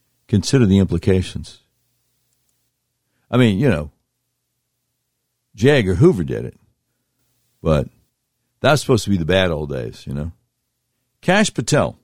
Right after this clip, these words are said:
who was Devin Nunes' chief of staff and later went on to be, uh, chief of staff for the Secretary of Defense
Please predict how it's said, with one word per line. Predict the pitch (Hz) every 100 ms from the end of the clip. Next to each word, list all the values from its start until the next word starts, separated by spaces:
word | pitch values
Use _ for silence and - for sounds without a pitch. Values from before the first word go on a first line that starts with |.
| _ _ _ _ _ _ _
who | _ 131
was | 110 110 104 85
Devin | 87 113 113
Nunes' | 107 107 98 - -
chief | - 120 101
of | -
staff | - 110 90 101 - _ _ _ _ _ _ _ _ _ _
and | 87 87
later | 90 110 101 -
went | 90 92
on | 92 90
to | 85
be, | 80 87 82
uh, | 80 73 67 _ _ _ _ _ _
chief | - 110
of | 78
staff | - 104 95 90
for | 90
the | 76 69 67 _ _ _ _ _ _ _ _
Secretary | - 104 110
of | 87
Defense | 78 120 110 73 - -